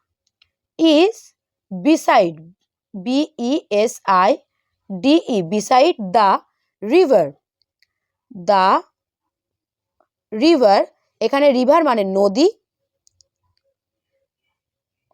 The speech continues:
দেখো, এখানে নদীর নাম উল্লেখ করে দেওয়া আছে, দামোদর। দেখো, ডি ছোট হাতের আছে, কিন্তু এখানে ডি বড় হাতের হবে, কারণ কোনো নদীর নামের ক্ষেত্রে প্রথম লেটার বড় হাতের হবে, ডি এ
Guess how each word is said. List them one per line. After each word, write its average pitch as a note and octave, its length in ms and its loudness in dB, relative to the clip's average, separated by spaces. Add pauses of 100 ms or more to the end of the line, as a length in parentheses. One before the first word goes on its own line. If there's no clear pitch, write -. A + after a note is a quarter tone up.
(720)
দেখো, A3+ 160 2
এখানে D4 220 2
নদীর C4 260 2
নাম B3+ 400 2
উল্লেখ D4 300 4
করে C#4 200 4
দেওয়া G3 240 4
আছে, E3+ 180 -8
দামোদর। G3+ 600 0 (300)
দেখো, B3 220 2
ডি B3 280 0
ছোট C#4+ 280 0
হাতের B3+ 280 2
আছে, E3+ 220 -4
কিন্তু F#3+ 220 -8
এখানে A3+ 240 -4
ডি A3 320 -4 (460)
বড় C4+ 240 4
হাতের F3+ 300 0
হবে, D3+ 200 -8
কারণ G3 180 -4
কোনো A#3 200 -6
নদীর A3+ 340 -2
নামের A#3 380 -2
ক্ষেত্রে G#3 500 0 (400)
প্রথম D4 340 2
লেটার B3 320 2
বড় B3 320 4
হাতের B3 300 0
হবে, F3 260 -4 (380)
ডি B3+ 380 -2
এ G3+ 240 0